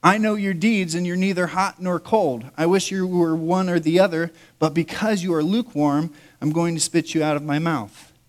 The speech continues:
And he says to his church, he says to Jesus' church, John, in, in, uh, verse seventeen, he says, "You think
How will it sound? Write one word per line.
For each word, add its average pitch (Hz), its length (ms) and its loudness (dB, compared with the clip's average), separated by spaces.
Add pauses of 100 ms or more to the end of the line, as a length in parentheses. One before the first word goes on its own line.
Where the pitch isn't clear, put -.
(320)
And 165 100 2
he 170 60 6
says 208 320 2
to 214 140 -4
his 165 220 2
church, - 500 -6 (1400)
he 143 180 2
says 202 360 -2
to 170 60 -10
Jesus' 180 560 -2
church, 156 380 -4
John, 156 380 2 (320)
in, 160 380 2
in, 147 600 0
uh, 139 420 0
verse 180 600 0 (540)
seventeen, 180 720 2
he 165 160 -6
says, 156 600 2 (2250)
"You 156 120 6
think 190 720 -4